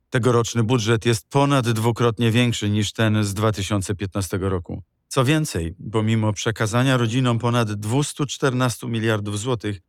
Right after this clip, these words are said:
doprowadziliśmy do spadku zadłużenia Polski w relacji do P K B i to w czasie trwających nieprzerwanie od trzech lat kryzysów, z którymi świat nie mierzył się od kilkudziesięciu lat.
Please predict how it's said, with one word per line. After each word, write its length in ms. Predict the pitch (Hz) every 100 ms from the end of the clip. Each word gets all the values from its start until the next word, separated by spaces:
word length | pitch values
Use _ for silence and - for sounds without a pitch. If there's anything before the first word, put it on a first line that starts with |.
| _ _ -
doprowadziliśmy 840 | 107 107 117 110 104 120 117 117 104
do 120 | 107
spadku 420 | - 117 110 113
zadłużenia 540 | 107 107 110 120 117
Polski 360 | 110 127 120 127
w 40 |
relacji 420 | 113 113 123 - 127
do 100 | 117
P 120 | 127
K 160 | 123
B 200 | 113 135 147 _ _ _ -
i 120 | 120
to 200 | 117 117
w 80 | 104
czasie 420 | - 151 151 110
trwających 800 | 101 - 123 120 127 135 123 107
nieprzerwanie 920 | 120 143 - 151 139 127 104 104 107
od 160 | 110 104
trzech 380 | - - 110 117
lat 200 | 110 -
kryzysów, 640 | 120 113 131 117 117 - _ -
z 120 | -
którymi 440 | - 131 131 127
świat 420 | 113 143 120 101
nie 160 | 123 127
mierzył 360 | 127 120 107 98
się 320 | - 104 -
od 240 | 110 101
kilkudziesięciu 760 | - 147 - 110 104 101 87 90
lat. 300 | 78 73